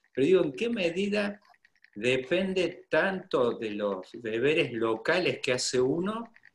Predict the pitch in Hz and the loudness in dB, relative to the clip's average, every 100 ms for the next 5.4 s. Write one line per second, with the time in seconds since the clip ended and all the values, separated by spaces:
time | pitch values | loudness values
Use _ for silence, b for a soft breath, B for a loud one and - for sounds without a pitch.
0 | - 117 117 160 180 180 170 131 123 117 | -6 -4 -2 0 0 2 2 4 2 0
1 | 120 147 170 - 143 156 165 131 117 127 | 0 0 0 0 0 2 0 0 -4 -2
2 | - 147 131 120 117 127 139 147 156 185 | -2 -2 -2 -2 -2 0 2 2 2 -2
3 | - _ _ 123 - 139 127 113 113 117 | -6 _ _ -2 0 0 -2 -2 0 0
4 | 135 139 139 131 120 113 110 110 107 113 | 0 -2 -2 -2 -2 -4 -4 -6 -6 -4
5 | 110 120 143 170 | -4 -2 -2 -2